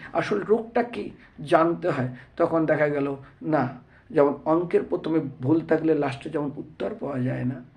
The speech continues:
ঠিক সেরকম আরেকটা জিনিস হলো সাধুগুরুর সঙ্গে কপট ব্যবহার। এটাও কপট ব্যবহার কখন করছে?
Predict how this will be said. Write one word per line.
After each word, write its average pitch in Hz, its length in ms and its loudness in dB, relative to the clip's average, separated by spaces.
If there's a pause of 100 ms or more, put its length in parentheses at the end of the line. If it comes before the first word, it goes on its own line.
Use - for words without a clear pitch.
(340)
ঠিক 214 120 2 (140)
সেরকম 139 380 -4 (280)
আরেকটা 220 340 6
জিনিস 220 280 0
হলো - 240 -2 (140)
সাধুগুরুর 202 680 4
সঙ্গে 185 500 -4 (120)
কপট 165 320 0
ব্যবহার। 135 560 -2 (1000)
এটাও 240 520 6 (120)
কপট 185 300 6
ব্যবহার 202 340 8 (100)
কখন 269 360 6
করছে? - 340 2